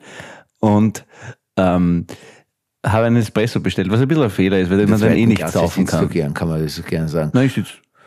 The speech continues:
Speaker 2: Du sitzt gerne in der zweiten Klasse, weil du dich schlecht fühlst in der ersten.
Speaker 1: Ja.
Speaker 2: Ich sitz gerne in der Business-Klasse.
Speaker 1: Ja,
Speaker 2: Für die deutschen
Speaker 1: schlecht
Speaker 2: Hörer,
Speaker 1: fühlen.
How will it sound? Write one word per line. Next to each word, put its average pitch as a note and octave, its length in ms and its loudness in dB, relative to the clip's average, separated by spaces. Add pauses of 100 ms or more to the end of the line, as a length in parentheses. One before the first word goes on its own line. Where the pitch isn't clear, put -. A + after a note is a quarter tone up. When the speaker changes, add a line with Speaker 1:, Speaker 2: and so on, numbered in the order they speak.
(240)
Speaker 2:
Du G2+ 100 4
sitzt A#2 260 -2
gerne A2 220 2
in A#2+ 80 0
der A2 60 -4
zweiten F#2+ 440 -4
Klasse, G2 480 -4 (560)
weil G2 120 0
du F#2+ 120 -2
dich G#2 120 -4
schlecht F2+ 320 -2
fühlst A2 300 -4
in G#2+ 80 0
der F#2+ 160 2
ersten. F#2 380 0
Speaker 1:
Ja. F#2 180 4
Speaker 2:
Ich G2+ 60 2 (100)
sitz - 180 -2
gerne G#2+ 200 2
in G#2 80 2
der G2+ 80 0
Business-Klasse. - 880 -6
Speaker 1:
Ja, G#2 80 4
Speaker 2:
Für F#2+ 60 4
die F2 100 -2
deutschen F2+ 200 0
Speaker 1:
schlecht F2 220 4
Speaker 2:
Hörer, G2 120 4
Speaker 1:
fühlen. G#2 200 2